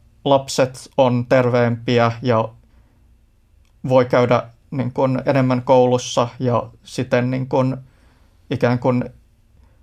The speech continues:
pohjimmiltaan pyrkiä niin kun investoimaan siihen, että ne ihmiset siellä maassa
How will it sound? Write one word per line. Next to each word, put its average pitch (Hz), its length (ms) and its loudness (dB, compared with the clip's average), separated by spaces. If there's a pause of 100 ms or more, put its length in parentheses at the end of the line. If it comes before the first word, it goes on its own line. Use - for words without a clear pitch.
(760)
pohjimmiltaan 131 800 0
pyrkiä 120 440 0
niin 120 140 -2
kun 123 160 -2
investoimaan 123 760 0
siihen, 123 440 -2
että 123 260 -4
ne 123 100 -2
ihmiset 123 420 -4
siellä 120 320 0
maassa 120 560 -2